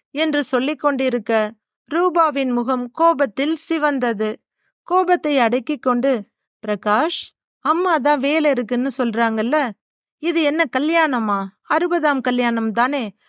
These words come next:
நாம மட்டும் போனா போதாதா?" என்று கோபத்தை அடக்கிய குரலில் கணவனிடம் சொன்னாள் ரூபா.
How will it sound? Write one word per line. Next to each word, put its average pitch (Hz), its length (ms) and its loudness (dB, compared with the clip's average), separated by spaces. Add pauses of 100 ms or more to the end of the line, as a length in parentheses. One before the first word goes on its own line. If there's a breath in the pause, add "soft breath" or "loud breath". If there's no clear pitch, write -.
(140)
நாம 339 360 0
மட்டும் 285 340 0
போனா 277 300 0 (160)
போதாதா?" 220 500 0 (440)
என்று 294 480 -2
கோபத்தை 349 560 0
அடக்கிய 254 520 0
குரலில் 254 580 -2
கணவனிடம் 269 680 -2
சொன்னாள் 226 480 -2
ரூபா. 233 540 -2